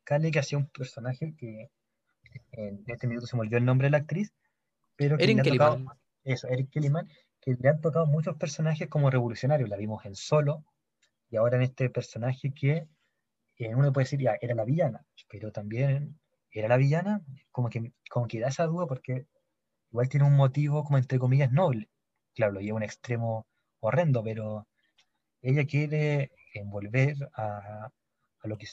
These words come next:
Speaker 1: ocurrió en estos cinco años, que todo el mundo era seguro, eh, bajo su óptica. Y después le cambian las reglas del juego y empiezan a, a ser víctimas de matonaje. Entonces, claro, eh,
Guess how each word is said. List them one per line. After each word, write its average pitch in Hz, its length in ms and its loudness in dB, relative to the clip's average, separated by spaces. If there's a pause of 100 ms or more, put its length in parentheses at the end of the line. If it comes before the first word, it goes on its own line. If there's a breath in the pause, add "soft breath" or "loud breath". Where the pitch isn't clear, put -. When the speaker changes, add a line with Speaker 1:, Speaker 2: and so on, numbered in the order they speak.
(140)
Speaker 1:
ocurrió 127 340 -4
en 135 60 6
estos 135 180 0
cinco 139 320 2
años, 139 220 4
que 123 100 -4
todo 139 160 0
el 131 60 6
mundo 143 260 4
era 135 120 2
seguro, 147 480 -2 (800 soft breath)
eh, 104 120 -10
bajo 104 300 -4
su 120 180 -4
óptica. 156 400 0 (880)
Y 123 80 2
después 107 220 0
le 135 80 4
cambian 131 240 6
las 117 120 2
reglas 127 240 2
del 104 120 -6
juego 127 320 0
y 135 60 2
empiezan 127 580 -4
a, 104 360 -6 (460)
a 107 120 -6
ser 120 180 0
víctimas 131 340 2
de 120 80 -2
matonaje. 113 460 0
Entonces, 123 360 -6
claro, 120 260 -2 (840)
eh, 95 420 -16